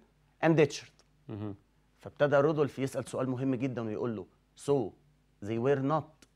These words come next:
Speaker 1: the men we met at the hunting lodge?" يكونش دول اللي احنا قابلناهم بقى عند الهانتنج لودج؟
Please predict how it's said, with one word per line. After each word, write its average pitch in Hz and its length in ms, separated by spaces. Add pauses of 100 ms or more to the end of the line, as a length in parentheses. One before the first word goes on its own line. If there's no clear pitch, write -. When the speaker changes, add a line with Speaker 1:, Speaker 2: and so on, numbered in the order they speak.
(460)
Speaker 1:
the 110 80
men 120 340 (500)
we 117 80
met 139 260
at 107 80
the 117 140
hunting 135 340
lodge?" 139 320 (360)
يكونش 127 280
دول 151 220
اللي 131 120
احنا 131 160
قابلناهم 120 400
بقى 127 160
عند 123 140
الهانتنج 131 420
لودج؟ 170 280